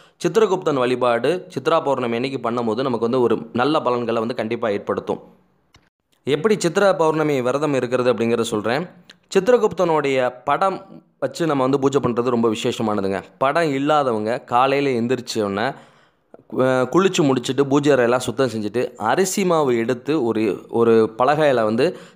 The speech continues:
சித்திரகுப்தனுடைய ஓவியத்தை வரைங்க. கையில வந்து எழுதுகோலும் ஏடும் இருக்கிற மாதிரி வச்சு வரைங்க.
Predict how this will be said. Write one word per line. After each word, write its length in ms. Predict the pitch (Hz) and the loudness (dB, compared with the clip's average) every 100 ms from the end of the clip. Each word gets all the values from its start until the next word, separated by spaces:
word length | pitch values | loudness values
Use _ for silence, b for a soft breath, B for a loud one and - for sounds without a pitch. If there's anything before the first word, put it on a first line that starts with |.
| - | -6
சித்திரகுப்தனுடைய 840 | 160 151 190 160 131 131 120 117 | -2 2 4 4 2 2 4 4
ஓவியத்தை 440 | 110 131 135 127 | 4 4 2 0
வரைங்க. 300 | 104 101 101 95 b - | 0 0 -4 -8 b -8
கையில 280 | 139 165 170 | -2 2 2
வந்து 340 | 139 151 151 123 | 2 0 0 0
எழுதுகோலும் 640 | 127 160 156 135 123 143 | 0 2 2 2 2 0
ஏடும் 360 | 117 131 147 143 | 2 2 4 4
இருக்கிற 280 | 117 113 110 | 2 0 0
மாதிரி 220 | 113 127 | 0 0
வச்சு 360 | 107 - 117 98 | -2 -2 -2 -2
வரைங்க. 220 | 98 | -4